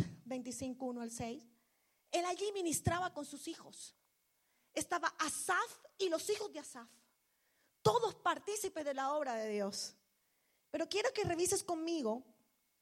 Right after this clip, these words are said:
el libro de Esdras, capítulo tres, versículo diez. Dice la Biblia, "En la colocación de los cimientos del templo estuvieron los hijos de Asaf". Mira lo que dice la palabra.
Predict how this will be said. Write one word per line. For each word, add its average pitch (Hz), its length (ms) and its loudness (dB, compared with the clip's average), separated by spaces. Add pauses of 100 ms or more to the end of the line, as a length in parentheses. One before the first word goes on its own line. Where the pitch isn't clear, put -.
el 277 140 0
libro 339 200 -2
de 330 220 2
Esdras, 269 380 -2
capítulo 302 480 -2
tres, 233 400 -4 (100)
versículo 247 540 -2
diez. 196 400 -6 (2000)
Dice 392 200 0
la 427 120 0
Biblia, 320 360 2 (160)
"En 320 260 0
la 285 120 2
colocación 277 880 2 (1080)
de 262 100 0
los 277 120 0
cimientos 302 380 0
del 294 180 -2
templo 233 460 -6 (420)
estuvieron 277 480 -4
los 285 160 -4
hijos 269 200 -6
de 247 60 -4
Asaf". 214 360 -6
Mira 359 220 -2
lo 370 100 0
que 302 80 -2
dice 294 220 0
la 262 100 -2
palabra. 190 420 -4